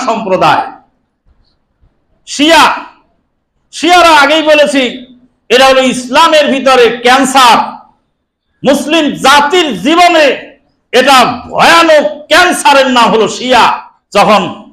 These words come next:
ইমাম হুসাইন রাদিয়াল্লাহু তাআলা আনহুকে সপরিবারে কারবালা প্রান্তে শহীদ করা হচ্ছে, তখন এই বেঈমান শিয়ারা ঘরের দরজা কপাট বন্ধ করে তারা বসে তামাশা দেখছিল,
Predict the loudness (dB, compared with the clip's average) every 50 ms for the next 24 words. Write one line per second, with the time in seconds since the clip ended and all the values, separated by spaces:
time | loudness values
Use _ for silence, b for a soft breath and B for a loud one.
0 | _ _ -6 -2 0 0 0 0 0 -4 -6 -6 -4 -4 -4 -4 -2 -4 -4 -2
1 | -2 -2 -2 0 0 0 0 0 -2 -2 0 0 0 0 -2 -4 -8 -6 -4 -4
2 | -4 -4 -6 -12 -20 _ _ _ _ _ _ -20 -6 0 2 2 2 2 2 2
3 | 2 2 2 2 2 2 2 2 0 -2 -6 -12 -16 -20 -20 _ _ _ _ _
4 | 0 2 2 2 2 2 2 2 2 0 -2 -2 0 2 2 2 2 0 2 2
5 | 2 2 0 -2 -8 -12 -16 -20 _ _ _ _ _ _ _ _ _ _ _ _
6 | _ _ _ _ _ _ _ _ _ _ _ _ _ _ _ _ _ _ _ _
7 | _ _ _ _ -8 -4 -2 0 2 2 0 -2 -2 -4 -2 0 2 2 4 4
8 | 2 2 2 2 2 2 2 2 -2 -6 -10 -16 -20 -20 -10 -2 0 2 2 4
9 | 2 2 0 0 -2 -4 -2 0 2 2 2 2 2 2 0 0 -2 -4 -2 0
10 | 2 2 4 4 4 2 2 0 -2 -6 -12 -16 -14 -6 -2 0 2 4 4 2
11 | 0 -2 -4 -2 0 2 2 2 2 2 2 2 0 0 0 2 2 2 0 0
12 | -2 0 0 0 0 0 0 0 2 2 2 4 4 2 2 0 -4 -8 -14 -6
13 | _ 0 2 2 2 2 0 -2 -2 -2 0 0 2 0 0 0 -2 -2 0 0
14 | 0 0 0 0 0 0 0 0 -2 -4 -8 -6 -6 -6 -6